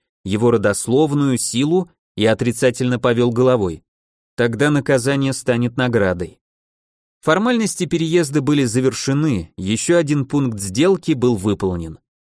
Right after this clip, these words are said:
Осталось уведомить об этом Ивана Александровича, дожидавшегося в машине,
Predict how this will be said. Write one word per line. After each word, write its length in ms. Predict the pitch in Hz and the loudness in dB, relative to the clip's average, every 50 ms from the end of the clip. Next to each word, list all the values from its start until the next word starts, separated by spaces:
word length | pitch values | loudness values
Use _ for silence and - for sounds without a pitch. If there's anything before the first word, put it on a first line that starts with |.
| _ _ _ _ | _ _ _ _
Осталось 600 | - 92 104 - - 233 247 269 247 233 - - 190 | -6 -6 -6 -2 0 2 2 2 2 0 -2 -2 -4
уведомить 560 | 180 160 208 233 202 202 190 180 160 - - | -2 0 0 0 0 0 0 0 0 0 -2
об 140 | 151 143 170 | 0 0 0
этом 280 | 170 160 151 143 139 | 0 0 0 0 0
Ивана 280 | 127 143 156 151 143 123 | 0 0 0 0 0 0
Александровича, 840 | 113 113 110 - - - 175 185 170 170 151 135 123 - - 123 113 | 0 0 -2 -2 -2 -2 -2 0 0 -2 -2 -2 -4 -2 -4 -4 -2
дожидавшегося 800 | 101 117 95 104 113 110 120 113 - - - 107 101 - - 98 | -2 -4 -4 -4 0 0 0 0 0 -4 -6 -6 -6 -6 -6 -6
в 60 | 90 | -4
машине, 600 | 98 98 95 - - - 185 202 180 165 151 131 | -4 -4 -4 -4 -4 -4 -4 -2 -2 -2 -4 -6